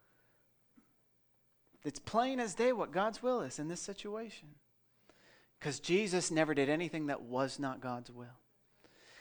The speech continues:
Now, these disciples, they went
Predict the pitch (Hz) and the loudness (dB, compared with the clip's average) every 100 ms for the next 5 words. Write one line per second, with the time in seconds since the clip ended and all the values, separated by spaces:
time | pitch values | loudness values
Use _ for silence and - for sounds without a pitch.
0 | - 160 156 156 214 196 - 277 - 208 | -2 10 12 12 8 4 0 2 8 10
1 | 254 233 208 151 147 208 180 180 262 247 | 8 6 2 4 8 8 8 4 4 2
2 | - - | -4 -16